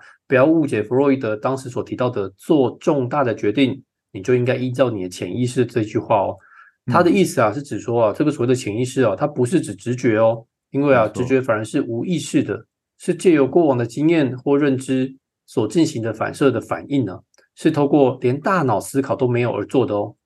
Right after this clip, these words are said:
Speaker 1: 所以啊，
Speaker 2: 嗯。
Speaker 1: 这个主要呢，是要提醒我们在做重大决定的时候呢，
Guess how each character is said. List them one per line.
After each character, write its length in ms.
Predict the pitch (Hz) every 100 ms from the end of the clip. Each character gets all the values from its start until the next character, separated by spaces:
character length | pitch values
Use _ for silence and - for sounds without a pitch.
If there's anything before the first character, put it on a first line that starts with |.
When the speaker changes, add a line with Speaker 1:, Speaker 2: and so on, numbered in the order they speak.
| _ _ _ _ -
Speaker 1:
所 200 | 151 185
以 60 |
啊， 160 | 139 101
Speaker 2:
嗯。 120 | - -
Speaker 1:
这 100 | 190
个 80 | 180
主 200 | 139 120
要 120 | 151
呢， 160 | 135
是 80 | 127
要 60 | 143
提 140 | 135
醒 140 | 120 127
我 60 |
们 80 | 107
在 100 | 117
做 140 | 127 127
重 180 | 135
大 140 | 131 127
决 160 | 110
定 120 | 107 127
的 60 |
时 120 | 120
候 80 | 113
呢， 160 | 113